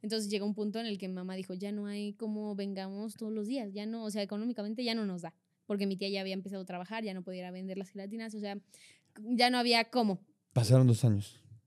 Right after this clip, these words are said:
Speaker 1: No, pasó, ahí era como un año.
Speaker 2: Ok.
Speaker 1: Llevábamos como un añito, un poquito, como seis meses, un,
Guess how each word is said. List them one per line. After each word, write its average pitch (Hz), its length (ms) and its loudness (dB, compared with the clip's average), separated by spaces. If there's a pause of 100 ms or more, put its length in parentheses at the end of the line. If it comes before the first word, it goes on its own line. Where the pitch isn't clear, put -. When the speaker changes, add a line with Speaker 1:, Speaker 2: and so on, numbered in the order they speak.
(280)
Speaker 1:
No, 202 240 2
pasó, 196 360 -6
ahí 202 260 -2
era 196 180 -6
como 190 400 -8
un 196 160 -4
año. 190 240 -6 (480)
Speaker 2:
Ok. 104 140 -2
Speaker 1:
Llevábamos 185 580 -4
como 190 160 -10
un 185 100 -8
añito, 180 320 -10 (360)
un 196 120 -10
poquito, 190 540 -12
como 202 180 -8
seis 226 200 -8
meses, 190 300 -8
un, 196 220 -10